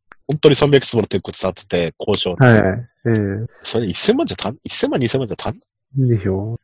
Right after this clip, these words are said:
Speaker 1: あとは、茨城だと露地トマトの、カゴメとかに加工用のトマト。
Speaker 2: うん、うん。
Speaker 1: あの、そういうとこ、
Speaker 2: はいはいはいはい。
Speaker 1: 機械貸し出してくれたりするんですよ。
Speaker 2: うん、うん。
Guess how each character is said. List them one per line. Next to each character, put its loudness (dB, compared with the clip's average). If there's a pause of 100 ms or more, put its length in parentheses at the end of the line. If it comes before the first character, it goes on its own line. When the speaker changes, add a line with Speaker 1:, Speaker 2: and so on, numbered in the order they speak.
(140)
Speaker 1:
あ 0
と 2
は、 4 (320)
茨 2
城 2
だ 4
と -4
露 2
地 -2
ト -10
マ 2
ト -4
の、 -6 (120)
カ 0
ゴ 2
メ 4
と -2
か 4
に -2
加 -4
工 2
用 4
の -2
ト -8
マ -2
ト。 -10
Speaker 2:
う -2
ん、 0
う 0
ん。 0
Speaker 1:
あ -4
の、 0
そ 8
う 8
い 4
う 4
と 2
こ、 0
Speaker 2:
は 4
い 4
は -
い 2
は -4
い -6
は -
い。 -6
Speaker 1:
機 -4
械 8
貸 0
し -4
出 2
し -4
て -4
く 0
れ 2
た 2
り 2
す -10
る -6
ん -14
で -10
す -4
よ。 -2
Speaker 2:
う -4
ん、 -4
う 0 (260)
ん。 -12